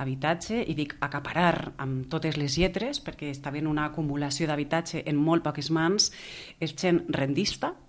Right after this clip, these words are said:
és a dir, gent que directament no treballa, que té ja molts pisos que els posa de lloguer i que amb això segueix, eh, invertint en pisos, o estem parlant de fons d'inversió.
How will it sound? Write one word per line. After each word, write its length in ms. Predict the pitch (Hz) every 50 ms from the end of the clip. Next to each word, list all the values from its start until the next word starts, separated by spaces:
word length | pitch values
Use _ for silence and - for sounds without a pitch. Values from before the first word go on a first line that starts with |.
| -
és 80 | - - 147
a 20 | 143
dir, 160 | 131 131 131 131
gent 220 | - 175 170 151 143
que 80 | 143 139
directament 600 | 135 135 135 135 135 - 147 139 139 131 135 135 - -
no 140 | 175 175 170
treballa, 520 | 180 147 147 151 160 160 151 143 131 127 135 - - - - - - - - -
que 140 | 151 139
té 160 | - 165 160 - - - -
ja 160 | 156 180 175
molts 460 | 165 160 160 170 190 202 196 175 - -
pisos 460 | - 175 190 185 - 160 139 131 -
que 80 | - 143
els 100 | 143 -
posa 300 | - 165 156 - 165 143
de 160 | - - 165
lloguer 320 | 151 156 156 151 185 190 - -
i 80 | - -
que 100 | 147 139
amb 140 | 139 143
això 240 | 143 - - 190 - -
segueix, 600 | - - 156 139 147 160 170 170 165 - - - - - - - - - - - - -
eh, 240 | - 147 135 139 135 135
invertint 580 | 156 151 143 139 131 135 - 147 143 139 139 139 139
en 100 | 156 156
pisos, 320 | 151 233 247 - 285 320 311
o 80 | 220
estem 200 | 170 - 165 143
parlant 260 | 135 147 151 147 147 151
de 60 | -
fons 240 | - - 147 147 143
d'inversió. 540 | 160 156 147 131 131 - - - 127 113